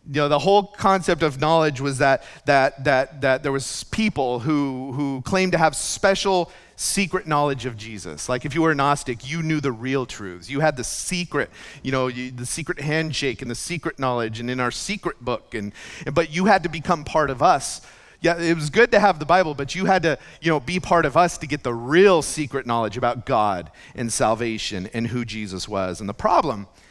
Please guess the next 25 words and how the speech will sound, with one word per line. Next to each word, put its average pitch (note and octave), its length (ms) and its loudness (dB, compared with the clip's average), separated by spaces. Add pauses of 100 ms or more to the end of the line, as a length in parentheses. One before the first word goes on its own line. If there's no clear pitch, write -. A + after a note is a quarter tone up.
(880)
is E3 100 2
that F3 100 6
Gnosticism F3 720 2
was D#3 160 0
essentially D#3+ 480 0
a C#3+ 60 0
combination C#3+ 580 -2
of C3 100 -4
pagan C#3+ 300 -2
mysticism A#2+ 600 -6
and G#2+ 100 -10
Greek G#2 220 -12
philosophy. - 760 -10 (880)
And C3 100 -4
it B2+ 40 -2
was B2 100 -6
trying C#3+ 300 -4
to C3 160 -8
replace B2 680 -6
the A#2 120 -14
truths A#2 460 -6
of G#2 100 -14
what G#2 140 -6
was G2 140 -10
taught. G#2+ 380 -4